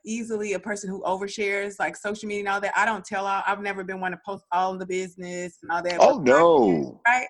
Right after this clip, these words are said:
Speaker 2: Oh,
Speaker 1: You get a
Speaker 2: no.
Speaker 1: lot of my real Amira. Like, if you wanna get to know me, you probably need to listen to this podcast, 'cause I'm gonna
Speaker 2: Yep. Yep.
Speaker 1: I'm gonna slip up, and you might hear a couple potty words every now and then,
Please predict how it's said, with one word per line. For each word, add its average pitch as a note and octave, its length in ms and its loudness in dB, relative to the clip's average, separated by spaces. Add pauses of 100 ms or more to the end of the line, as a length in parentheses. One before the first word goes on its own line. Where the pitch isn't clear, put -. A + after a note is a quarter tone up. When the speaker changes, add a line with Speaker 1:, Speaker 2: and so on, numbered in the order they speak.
(160)
Speaker 2:
Oh, F#3 280 6
Speaker 1:
You E3+ 100 0
get G#3 120 8
a G3+ 40 6
Speaker 2:
no. G3 40 4
Speaker 1:
lot G#3+ 240 4
of G#3 120 -4
my F#3+ 160 2
real F#3+ 380 0
Amira. E3 540 -2
Like, D#3+ 180 -2
if F3 80 -8
you C4+ 100 0
wanna C#4 200 2
get B3+ 140 -6
to C4 80 -6
know B3 140 -2
me, A#3 120 -4
you A3 80 -4
probably A3 220 2
need F3 100 -6
to - 80 -12
listen E3 200 -8
to D#3+ 60 -10
this D#3 100 -14
podcast, C#3 500 -2
'cause E3+ 100 -2
I'm G#3 180 4
gonna E3+ 160 -2
Speaker 2:
Yep. G#2+ 240 6 (760)
Yep. E3 300 0
Speaker 1:
I'm F3+ 80 -14
gonna F#3+ 180 0
slip G#3 280 -4
up, G3+ 180 4
and E3+ 100 -2
you E3+ 100 -2
might F3+ 180 4
hear G#3 140 0
a F#3+ 40 -2
couple G3+ 260 -4
potty F#3+ 280 2
words C#3 380 -4
every D3+ 200 -10
now D#3+ 200 -6
and D3+ 120 -10
then, B2 280 -12